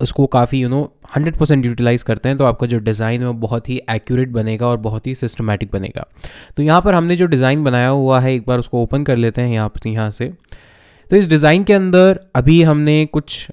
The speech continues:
अ, टेम्पलेट, एक टेम्पलेट हमने लिया था प्रीवियस वीडियोज़ में हैप्पी न्यू ईयर का, तो इसको अभी, अब हम छोड़ते हैं और नीचे चलते हैं यहाँ पर और एक ब्लैंक इस तरह का एक स्ल-,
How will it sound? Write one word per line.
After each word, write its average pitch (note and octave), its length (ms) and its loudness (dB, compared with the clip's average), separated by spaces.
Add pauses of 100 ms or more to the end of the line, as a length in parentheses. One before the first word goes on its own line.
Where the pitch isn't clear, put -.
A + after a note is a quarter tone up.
(100)
अ, A#2 140 0
टेम्पलेट, B2 580 -2
एक A#2+ 160 -8
टेम्पलेट C3 360 0
हमने B2+ 180 2
लिया A2+ 200 2
था A#2 100 0
प्रीवियस A2 360 -2
वीडियोज़ A2 340 0
में B2 140 -2
हैप्पी A#2 360 -4
न्यू A2 180 -2
ईयर G#2 240 -2
का, D#3+ 240 -4 (440)
तो - 80 -12
इसको - 260 -2
अभी, E3 280 4
अब D3+ 140 -2
हम D#3 120 -6
छोड़ते B2+ 340 0
हैं C3+ 180 0
और A#2 360 0
नीचे A#2+ 320 -2
चलते A#2+ 300 0
हैं A#2+ 60 0
यहाँ A2 160 -2
पर F3+ 260 -6 (500)
और B2 240 2
एक C#3 340 0
ब्लैंक C3+ 760 2 (220)
इस C3+ 120 -6
तरह C3+ 180 4
का C3 220 -2
एक B2+ 240 -4 (240)
स्ल-, A#2+ 260 -4